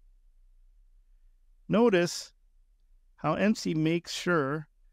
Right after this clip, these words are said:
that the chamfer gets done right in the middle of the tool instead of putting the point on the chamfer.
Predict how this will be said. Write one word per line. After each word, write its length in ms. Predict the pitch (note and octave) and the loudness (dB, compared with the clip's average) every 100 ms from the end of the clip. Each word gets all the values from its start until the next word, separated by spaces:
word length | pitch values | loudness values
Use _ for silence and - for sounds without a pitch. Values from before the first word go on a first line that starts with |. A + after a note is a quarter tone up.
| _ _ _ | _ _ _
that 180 | C#3 C3 | -4 -2
the 80 | A#2+ | -6
chamfer 720 | - F#3+ G#3 A3 C3+ C3+ C#3+ _ _ _ - | -2 0 0 0 -4 -6 -6 _ _ _ -6
gets 220 | E3 - | -4 -2
done 280 | F3 D#3+ D#3 | 0 0 2
right 260 | G#3 A#3 - _ - | 2 2 -2 _ 0
in 160 | F#3 | 2
the 60 | F3+ | 2
middle 320 | D#3 D#3 D#3 | 2 2 2
of 80 | D3+ | 0
the 80 | D3+ | -2
tool 520 | - G#3 D3+ A#2+ B2 _ _ _ _ _ _ _ _ _ _ _ | -2 0 2 0 -6 _ _ _ _ _ _ _ _ _ _ _
instead 400 | C#3+ C3+ - D#3+ | -2 -2 2 2
of 200 | D3+ C3 - _ _ _ _ _ _ - | 2 0 -10 _ _ _ _ _ _ -2
putting 320 | F3 D#3+ C#3 | 2 4 2
the 100 | B2+ | -2
point 360 | - F3 D3 - _ | 0 0 0 -6 _
on 220 | - D3 C3+ | -4 -2 -2
the 100 | A2 | -4
chamfer. 520 | - C#3 C3 A#2 | -2 -2 -4 -10